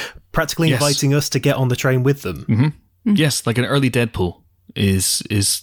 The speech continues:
Speaker 2: the way I think of it in many, many ways.
Speaker 1: Yeah, pretty much, pretty much.
Speaker 3: Hmm.
Speaker 2: Yeah. For me,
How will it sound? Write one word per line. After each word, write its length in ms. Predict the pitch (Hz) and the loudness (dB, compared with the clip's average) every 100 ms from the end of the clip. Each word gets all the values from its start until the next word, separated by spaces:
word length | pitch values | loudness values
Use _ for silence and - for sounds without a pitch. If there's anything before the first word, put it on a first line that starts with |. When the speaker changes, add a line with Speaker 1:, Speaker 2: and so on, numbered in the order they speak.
| _ | _
Speaker 2:
the 60 | - | 0
way 120 | 107 | 2
I 40 | 95 | 2
think 160 | 98 | 0
of 60 | 98 | 0
it 100 | 92 | 0
in 60 | |
many, 160 | 98 92 | 2 2
many 160 | 87 85 | 0 -2
ways. 220 | 101 156 | -2 0
Speaker 1:
Yeah, 160 | 240 254 | 0 0
pretty 340 | - 180 185 | -2 0 2
much, 500 | 202 165 - - - | 0 -2 -4 -6 -4
pretty 180 | - 156 | -2 2
much. 540 | 170 - - - - _ _ _ _ - | 2 0 -6 -8 -10 _ _ _ _ -2
Speaker 3:
Hmm. 160 | 240 156 | 0 0
Speaker 2:
Yeah. 240 | - 117 92 - _ _ | 0 0 -2 -8 _ _
For 180 | - 196 | -2 0
me, 540 | 208 247 226 185 - | 2 2 2 0 -4